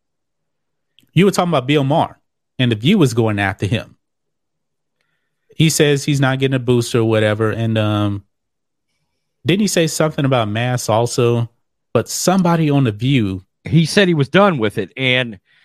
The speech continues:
Speaker 2: somebody
Speaker 1: somebody
Speaker 2: on
Speaker 1: on The
Speaker 2: the
Speaker 1: View said they slammed it for it 'cause they said, "No, this is a new normal. We're always gonna wear masks."
Speaker 2: It was Sarah Hines, and she come out and said, she used to be a host on Good Morning America.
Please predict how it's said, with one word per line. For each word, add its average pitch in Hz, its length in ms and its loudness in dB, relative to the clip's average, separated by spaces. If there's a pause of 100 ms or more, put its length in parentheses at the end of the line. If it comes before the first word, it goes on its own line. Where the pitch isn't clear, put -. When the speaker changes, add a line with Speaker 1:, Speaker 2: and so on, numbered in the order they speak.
(160)
Speaker 2:
somebody 180 380 0
Speaker 1:
somebody 180 60 0
Speaker 2:
on 165 60 0
Speaker 1:
on 143 80 0
The - 40 -2
Speaker 2:
the 185 60 0
Speaker 1:
View 190 100 0
said 139 400 -2 (280)
they 143 100 2
slammed 196 480 0
it 143 100 0
for 143 240 2
it 135 80 -4
'cause 135 160 -2
they 139 140 0
said, 135 340 -2
"No, 151 220 2
this 165 240 -2
is 175 180 4
a 147 40 -4
new 135 200 2
normal. 113 480 -2 (240)
We're 135 140 4
always 151 320 2
gonna 127 180 -4
wear 117 220 0
masks." - 480 -6 (200)
Speaker 2:
It 139 100 0
was 143 220 0
Sarah 190 480 2
Hines, 120 840 -2 (140)
and 107 260 -6
she - 220 -6
come 151 280 -2
out 131 360 0
and 110 220 -8
said, 107 640 0 (600)
she - 180 -4
used 180 240 0
to - 60 -14
be 127 120 2
a 107 60 2
host 139 320 2
on 120 120 -2
Good 113 160 0
Morning 113 300 -2
America. 107 560 -2